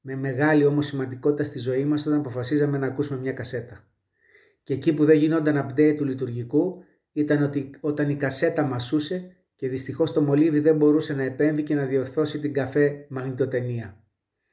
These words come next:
Οι κασέτες μπορεί να έγιναν παρελθόν, αλλά οι στιγμές μαζί τους έχουν σημαδέψει τη ζωή μας, τη ζωή μου, και έχουν αφήσει αυτό το γλυκό, βαθύ αποτύπωμα δημιουργίας που ο σύγχρονος τρόπος ζωής δυστυχώς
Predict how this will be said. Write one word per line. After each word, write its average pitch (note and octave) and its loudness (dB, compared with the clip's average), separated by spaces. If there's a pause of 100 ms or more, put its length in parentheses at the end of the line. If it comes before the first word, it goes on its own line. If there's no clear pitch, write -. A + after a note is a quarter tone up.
(360)
Οι D3 -10
κασέτες D3 2
μπορεί D3 4
να D#3 2
έγιναν D#3 2
παρελθόν, C3+ -2 (520)
αλλά C3 -6
οι C3 -2
στιγμές D3 2
μαζί C#3 2
τους D#3+ -6 (320)
έχουν D3 -6
σημαδέψει D3 2
τη D3+ 0
ζωή C#3 2
μας, A2+ -6
τη B2+ -12
ζωή C#3 2
μου, F#2+ -8 (360)
και D#3 -6
έχουν D3 0
αφήσει D#3 0
αυτό D3+ -2
το D3+ 4
γλυκό, C3 0
βαθύ C#3+ 0
αποτύπωμα D3 -2
δημιουργίας C3 -2 (460)
που C#3 -4
ο C#3 2
σύγχρονος D3+ 2
τρόπος D3 2
ζωής C#3+ 4
δυστυχώς C#3+ -4